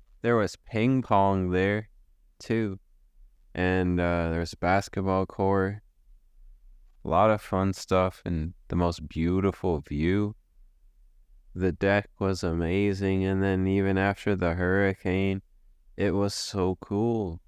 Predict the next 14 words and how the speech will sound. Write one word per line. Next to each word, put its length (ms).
And 200
I 100
loved 420
the 120
wall, 440
too, 400
and 120
they 140
k-, 120
kept 260
doing 460
different 360
graffitis, 840
but 240